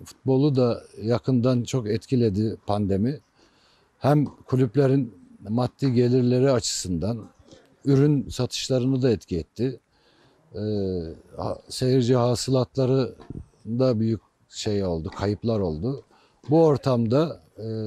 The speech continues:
kulüpler en iyi şekilde olayı yürütmeye çalışıyorlar. Ee, en büyük sıkıntıyı da, e, hem yirmi bir takım fazla maç oynamak zorunda kaldılar. Yani kırk maç oynayacak bir takım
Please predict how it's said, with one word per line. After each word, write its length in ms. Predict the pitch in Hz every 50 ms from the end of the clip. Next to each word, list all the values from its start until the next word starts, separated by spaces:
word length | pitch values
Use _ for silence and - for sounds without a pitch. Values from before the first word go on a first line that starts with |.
| 110 107 104 98
kulüpler 500 | - - 143 135 135 117 - 147 143 135
en 180 | - - 151 156
iyi 120 | 147 127
şekilde 640 | 104 127 123 107 127 127 127 127 127 156 156 139 - - - - _ _ _ _ _ -
olayı 420 | 113 123 131 131 135 135 139 143 139
yürütmeye 560 | 135 135 131 135 - - 131 147 147 151 147
çalışıyorlar. 680 | - - 120 104 90 - - 104 92 104 127 147 - - - _ _ _ _ _ _ _ _ _ _ _ _ - - - - - _ _ _ - -
Ee, 340 | 120 123 123 123 120 120 113 101 90 80 73 - - - - - - - - - - _ -
en 240 | - 147 160 170 147
büyük 260 | 147 151 143 - -
sıkıntıyı 680 | - - - - - 151 139 - - 156 180 180 143
da, 240 | 123 139 160 190 - - _ _ _ _ _ -
e, 80 | - 101 101 104 101 95 90 73 - - _ _ _ _ _ _ _ _ _ _ _ _ _ _ _ _ _ _
hem 240 | - 139 151 151
yirmi 380 | 131 123 131 135 147 143 139 131
bir 80 | 151 123
takım 520 | - - 131 113 - - 131 120 104 -
fazla 540 | - - 113 113 113 104 107 135 139 135 - -
maç 280 | 98 110 127 135 - -
oynamak 480 | 135 117 110 104 104 101 98 92 85 -
zorunda 340 | - 98 92 98 95 98
kaldılar. 480 | 85 - 95 90 85 69 78 95 101 95
Yani 240 | 101 107 101 90 82
kırk 320 | - - - 123 - -
maç 300 | 117 113 101 87 - - -
oynayacak 600 | - 85 98 95 90 90 87 78 87 90 - - 98
bir 60 | 95
takım 420 | - 98 85 - - 143 165 127